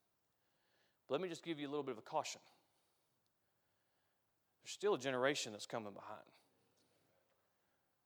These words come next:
Be faithful. Be faithful. Leave an example. Work to leave something behind. Every generation has that responsibility.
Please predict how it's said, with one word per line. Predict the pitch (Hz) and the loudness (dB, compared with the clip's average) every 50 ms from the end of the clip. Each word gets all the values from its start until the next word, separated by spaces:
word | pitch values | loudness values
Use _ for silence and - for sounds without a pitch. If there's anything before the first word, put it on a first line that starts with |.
| _ - | _ -12
Be | 131 | -4
faithful. | 160 - 156 123 117 - - 120 131 - - _ _ _ _ _ _ _ _ _ _ _ _ _ _ _ _ _ _ _ _ _ _ _ _ _ _ _ - | 2 4 4 4 4 0 -6 -10 -10 -12 -18 _ _ _ _ _ _ _ _ _ _ _ _ _ _ _ _ _ _ _ _ _ _ _ _ _ _ _ -6
Be | - 165 | -6 0
faithful. | 170 - 127 120 - - 131 127 - - _ _ _ _ _ _ _ _ _ _ _ _ _ _ _ _ _ _ _ _ _ _ _ _ _ _ | 2 4 4 4 2 -4 -8 -10 -10 -16 _ _ _ _ _ _ _ _ _ _ _ _ _ _ _ _ _ _ _ _ _ _ _ _ _ _
Leave | - 110 113 113 | -4 -2 -2 -2
an | 127 | -2
example. | 175 170 151 139 123 117 117 - 123 131 - - _ _ _ _ _ _ _ _ _ _ _ _ _ _ _ _ _ _ _ _ _ _ _ - - - _ | -4 -2 0 0 -2 -2 -4 -8 -12 -14 -14 -18 _ _ _ _ _ _ _ _ _ _ _ _ _ _ _ _ _ _ _ _ _ _ _ -20 -20 -18 _
Work | - 127 139 160 185 202 220 208 - - | 4 10 12 12 12 12 12 12 8 6
to | 175 156 | 4 6
leave | 147 147 147 135 | 6 4 2 2
something | - - 151 147 147 - 156 156 160 | 2 2 0 0 0 0 -4 -4 -4
behind. | 175 160 135 127 101 92 90 - - _ _ _ _ _ _ _ _ _ _ _ _ _ _ _ _ _ _ _ _ _ _ _ - - - - - _ - | -6 -6 -6 -8 -10 -10 -12 -16 -20 _ _ _ _ _ _ _ _ _ _ _ _ _ _ _ _ _ _ _ _ _ _ _ -20 -20 -20 -20 2 _ 12
Every | 175 214 214 175 180 160 | 12 12 12 12 12 8
generation | 143 156 160 156 147 151 156 170 165 - - 151 131 | 8 6 6 8 10 12 12 12 10 8 4 0 -2
has | 127 117 127 147 147 147 143 131 120 | -2 2 6 6 8 8 6 4 6
that | 127 123 123 127 - | 8 8 8 8 6
responsibility. | 123 120 - - - 120 107 107 - - 110 101 98 104 92 87 - - - - | 2 -4 -4 -4 -4 -4 -4 -4 -6 -10 -10 -8 -8 -10 -10 -10 -14 -16 -20 -20